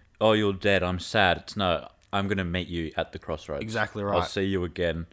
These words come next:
Speaker 2: Exactly
Speaker 1: You know,
Speaker 2: right.
Speaker 1: and I'm looking forward to that.
Speaker 2: Yeah, they talk about, obviously, Eazy-E.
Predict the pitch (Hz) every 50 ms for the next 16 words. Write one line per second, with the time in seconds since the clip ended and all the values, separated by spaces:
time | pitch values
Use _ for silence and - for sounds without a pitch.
0 | _ _ - - _ - 92 95 98 98 92 - - 95 92 87 82 78 90 87
1 | 85 - - _ _ - 90 85 85 82 82 - - 90 80 - - 87 - 78
2 | - - - 71 - - - _ _ - 113 113 104 92 80 - - - 107 113
3 | 107 - 135 127 107 117 101 104 98 90 - - _ - 95 98 92 95 92 -
4 | - - 101 87 - - 92 98 90 90 87 85 - - 117 120 120 123 120 117
5 | 117 113 101